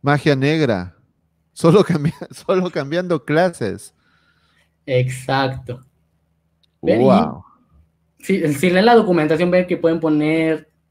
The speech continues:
Speaker 2: varios ratios. Ya tenemos unos preestablecidos también, que son los que más se utilizan, pero puedes poner prácticamente los que sean, porque, bueno, nadie utiliza el ratio uno dos normalmente, pero ya vieron que se puede hacer.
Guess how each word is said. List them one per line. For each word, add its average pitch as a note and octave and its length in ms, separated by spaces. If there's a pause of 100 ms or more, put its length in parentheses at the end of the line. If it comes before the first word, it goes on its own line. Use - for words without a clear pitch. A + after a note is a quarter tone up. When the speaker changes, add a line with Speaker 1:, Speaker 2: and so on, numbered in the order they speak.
(200)
Speaker 2:
varios D#3+ 440
ratios. D3+ 400 (100)
Ya D3+ 220
tenemos E3 280
unos E3+ 260 (120)
preestablecidos C3+ 760
también, C#3 380
que C3+ 100
son C#3 100
los C3+ 120
que C3 80
más B2+ 140
se C#3 40
utilizan, D#3 460 (380)
pero D3+ 120
puedes F#3 160
poner F#3 360 (420)
prácticamente D#3 480
los C3 140
que B2+ 120
sean, C3+ 140
porque, B2 200
bueno, C#3 300
nadie A3 320
utiliza E3 380
el D#3 60
ratio D3+ 500
uno C#3+ 360
dos D#3 220
normalmente, D#3+ 540
pero B2+ 140
ya C#3+ 100
vieron F3 280 (100)
que A#2+ 240
se - 160
puede D#3 220
hacer. B2+ 280